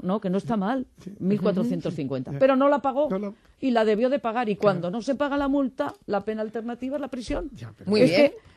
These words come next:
Speaker 1: pero
Speaker 3: O sea,
Speaker 1: fíjate que
Speaker 3: cuando
Speaker 1: la
Speaker 3: cometes
Speaker 1: pena,
Speaker 3: nueve delitos
Speaker 1: pero
Speaker 3: y
Speaker 1: la pena
Speaker 3: tienes
Speaker 1: era
Speaker 3: dos
Speaker 1: equilibrada
Speaker 3: órdenes de
Speaker 1: con la
Speaker 3: expulsión,
Speaker 1: tarjeta, pues
Speaker 2: Exacto.
Speaker 1: una multa
Speaker 2: Exacto.
Speaker 1: por haber
Speaker 3: entonces
Speaker 1: hecho eso.
Speaker 3: no hay que entrar en prisión. Es que, mm, hay cosas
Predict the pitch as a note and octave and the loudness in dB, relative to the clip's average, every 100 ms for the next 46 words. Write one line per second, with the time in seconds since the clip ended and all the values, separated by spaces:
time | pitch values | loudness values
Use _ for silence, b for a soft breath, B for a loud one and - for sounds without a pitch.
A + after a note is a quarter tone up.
0 | - A#3+ A#3 F#3 D4 C#4 C#4+ D#4+ A3 A3 | 4 8 8 8 4 4 2 4 6 8
1 | G#3+ A#3+ D4+ D#4 C4 C4+ C#4+ C#4+ C#4 C#4 | 8 8 6 6 4 4 4 4 4 4
2 | C4+ C#4 C#4+ C#4 A3+ G#3 G#3 B3+ C#4 D4 | 2 2 6 6 8 8 10 10 12 12
3 | C#4 C4+ A#3+ G#3+ B3+ D4+ A3+ A3 G3+ A3+ | 10 10 10 10 10 8 8 8 8 8
4 | G3+ C#4 C#4 C#4 C4+ C#4+ D4 F3+ F3+ B3 | 6 8 8 8 8 2 4 2 2 2
5 | A3 C4+ C#4 - - - G3+ - - G#3 | 2 2 2 0 -2 0 2 6 8 8
6 | - B3 G#3+ C#4+ G#3+ G#3+ A#3+ B3+ A3+ G3 | 8 6 6 6 4 4 6 6 4 4
7 | A3 G3 G3 G3 F#3 F3+ E3+ E3+ - D3 | 4 4 2 2 2 0 -2 -4 -2 -2
8 | - - C4+ C#4 A3 G#3 - C4 - D4+ | -4 -6 -4 -2 -2 -2 0 0 0 -2
9 | C#4 C4 C4+ | -2 -4 -6